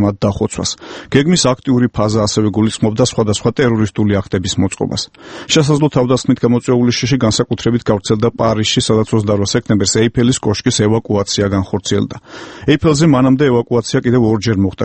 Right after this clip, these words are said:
შენობაში ბომბის არსებობის შესახებ მიღებული ყალბი ინფორმაციის საფუძველზე.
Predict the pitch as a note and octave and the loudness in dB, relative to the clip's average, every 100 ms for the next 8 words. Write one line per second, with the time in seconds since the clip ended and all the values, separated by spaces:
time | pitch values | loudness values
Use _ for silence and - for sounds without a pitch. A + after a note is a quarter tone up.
0 | - A2 G#2+ G#2 A2 G#2+ A2 A2 - A2 | 0 0 0 0 0 2 2 2 0 -2
1 | - A2+ A2+ A2 B2 A2+ A2 A#2 A2+ A#2 | 0 -2 0 -2 -2 0 -2 0 2 2
2 | A2 C3 - G#2+ G#2 G2+ F#2+ G#2+ G2 F#2+ | 2 0 2 0 0 2 0 0 0 0
3 | - G#2+ - G#2 G2+ F#2+ - | 0 -2 0 -2 -2 -4 -8